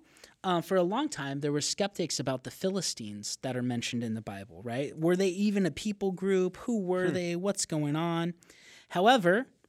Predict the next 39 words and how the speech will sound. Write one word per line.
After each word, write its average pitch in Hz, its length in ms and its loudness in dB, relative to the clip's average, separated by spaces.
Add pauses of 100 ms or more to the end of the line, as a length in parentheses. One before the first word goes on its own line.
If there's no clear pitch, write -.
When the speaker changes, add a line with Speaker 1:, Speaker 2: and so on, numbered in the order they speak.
Speaker 1:
in 156 140 2
recent 185 380 0
times, 135 480 -4 (400)
we 180 260 2
have 196 180 -2
discovered, 160 800 -2 (340)
um, 131 320 -2 (240)
pieces 214 400 0
of 170 100 0
archaeology 151 720 -2
that 120 240 -10
back 147 380 -6 (260)
up 196 380 -2
the 151 100 -6
Philistines 139 640 -2
as 143 180 -8
being 160 280 0
a 151 40 -2
people 175 340 -2
group. 104 280 -8
Some 220 300 4
of 233 100 2
these 156 220 -2
have 151 80 -4
been 143 100 0
discovered 143 560 0 (300)
in 156 140 2
the 143 80 0
Temple 170 360 0
of 139 120 0
Ramses 151 480 0
the 139 80 -8
third 202 460 2
at - 160 -8
Thebes 185 460 -6
in 131 80 -4
Egypt. 180 560 -4 (600)
Um, 139 340 0 (320)
and, 160 320 2